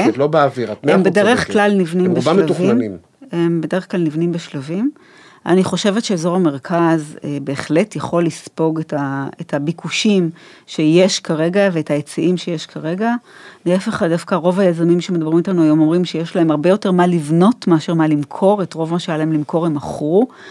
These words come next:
Speaker 2: וזה במידה רבה הסבר להאטה בקצב העסקאות שאנחנו רואים בכותרות.
Speaker 1: מהמם.
Speaker 2: זה גם שאלה של מה, מה, מה ליזם יש למכור. בסוף היום, אם אתה תחפש,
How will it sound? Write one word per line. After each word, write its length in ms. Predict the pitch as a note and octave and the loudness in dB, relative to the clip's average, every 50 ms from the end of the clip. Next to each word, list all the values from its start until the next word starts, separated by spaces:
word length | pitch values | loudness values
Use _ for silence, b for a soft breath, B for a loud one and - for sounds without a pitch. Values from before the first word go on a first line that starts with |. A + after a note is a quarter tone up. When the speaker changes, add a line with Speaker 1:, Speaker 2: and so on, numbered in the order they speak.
| B B B B B - | B B B B B -12
Speaker 2:
וזה 640 | D#3 D3+ C#3 C#3 D#3 C#3 C3+ C#3 F3 F#3+ F#3+ F#3 F3+ E3+ D#3 | -12 -8 -6 -4 -4 -4 0 2 4 6 6 6 6 4 4
במידה 680 | E3 E3+ E3 D#3+ D#3 D#3+ D3 C#3+ D#3 D#3+ D3+ - E3 E3+ | 2 2 4 4 2 0 2 4 4 4 4 4 2 2
רבה 360 | E3 F3+ E3 D3 E3+ E3+ E3+ | 2 2 0 2 2 2 2
הסבר 640 | E3+ D#3+ D3 C#3 C#3+ C#3+ C3 D#3+ E3+ F3+ F#3+ F#3 F3+ | 2 0 -2 -4 -6 -4 0 2 4 4 4 4 4
להאטה 840 | E3 D#3+ D#3+ D#3+ D#3+ D#3+ C#3+ - D#3 D#3 D#3 D3+ - - F#3+ F#3+ F#3+ | 4 4 6 6 6 4 4 2 2 2 2 0 0 0 0 0 2
בקצב 440 | F3 E3+ - E3+ E3 - G3 E3 | 0 -2 -4 -6 -6 -6 -6 -6
העסקאות 460 | D#3 D3+ D3 - - - D#3 D#3 D#3+ - | -4 -6 -6 -8 -6 -4 -4 -4 -4 -2
שאנחנו 340 | E3+ D#3+ D3+ - - D#3 | -4 -4 -4 -2 -2 -2
רואים 220 | C#3+ D3 D3+ D#3 D#3+ | 0 2 2 2 2
בכותרות. 720 | D3+ - - - - - - D3 D#3+ F#3 A3+ A#3 - - B B B | 0 -4 -8 -12 -12 -10 -12 -8 -6 -6 -6 -6 -8 -14 B B B
Speaker 1:
מהמם. 260 | G#2 G2+ F#2+ - G#2+ G2+ | -12 -10 -6 -4 -4 -4
Speaker 2:
זה 120 | - E3 | -2 -2
גם 240 | D#3+ D3 E3+ F3 F#3+ | 0 2 2 2 2
שאלה 400 | F3+ - G3+ D#3+ D3+ D3+ D#3 E3 | 2 0 0 0 2 2 2 2
של 200 | F3+ - G3 E3+ | 0 -2 -2 -2
מה, 440 | D#3 D3+ D#3 D#3 D#3+ E3+ F3 F3 E3 - | -2 0 0 2 2 2 2 2 0 0
מה, 240 | - E3 E3 E3+ E3+ - | 0 2 2 2 2 2
מה 160 | E3 F3 F3 | 2 2 2
ליזם 380 | F#3 F#3 E3+ D3+ D3 E3+ E3 E3 | 4 4 2 2 2 2 2 2
יש 200 | D#3 D#3 - - | 0 0 -2 -4
למכור. 380 | D3+ D3+ - A3+ G#3+ G3+ D#3+ | -4 -2 0 0 0 0 0
בסוף 360 | D3 D#3+ - - F3+ - - | -2 -4 -6 -8 -8 -6 -6
היום, 160 | E3+ E3 E3+ F#3 | -4 -2 0 0
אם 100 | E3+ E3 | 0 -2
אתה 120 | E3 E3 | -4 -6
תחפש, 540 | E3 E3+ - - - - F#3 F#3 F#3+ - | -8 -10 -10 -12 -6 -2 -2 -2 -2 -4